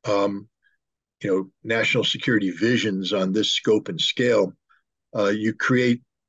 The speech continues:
a feeling of existential risk. And right now we have a situation in the United States and Europe that perceives a Russian victory in Ukraine as being a threat of existential proportions.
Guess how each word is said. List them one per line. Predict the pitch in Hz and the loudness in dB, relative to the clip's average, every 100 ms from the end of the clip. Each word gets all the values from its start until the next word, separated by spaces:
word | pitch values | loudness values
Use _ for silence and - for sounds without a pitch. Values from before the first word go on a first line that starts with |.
| _ | _
a | - | -4
feeling | - - 143 127 | -2 2 2 2
of | 113 110 - - | 2 -2 -6 -6
existential | - - - 131 - 101 | -4 -2 -2 -2 2 2
risk. | 92 110 85 - - - _ _ _ _ _ _ - | 4 4 2 -2 -6 -12 _ _ _ _ _ _ -4
And | 110 | 0
right | 117 120 | 2 2
now | 117 120 113 | 2 4 4
we | 107 | 4
have | 107 104 | 2 2
a | |
situation | - 117 - 107 110 - 98 95 | 0 -2 2 2 4 0 -4 -6
in | 113 117 | -4 -2
the | |
United | 107 104 98 - | 0 0 -2 -2
States | - 101 - | 0 0 0
and | 95 92 | -4 -2
Europe | 113 104 95 - _ _ _ _ | 2 2 0 -6 _ _ _ _
that | 110 95 | 0 0
perceives | - - - 120 120 107 | 0 0 2 4 4 2
a | 120 | 2
Russian | 98 113 - 104 87 | 2 2 0 -2 -2
victory | 113 - 107 98 | -2 0 0 2
in | 95 | 0
Ukraine | 90 - 120 104 90 | -2 -2 0 0 -2
as | - | -2
being | 107 104 98 92 | -2 -2 -2 -2
a | 92 85 - | -2 -4 -10
threat | - 117 110 | -2 0 0
of | - | 0
existential | 107 - 90 - 110 - | -2 -2 -2 -2 -2 -4
proportions. | - - _ 117 113 - 82 143 | -8 -14 _ 2 2 0 -4 -8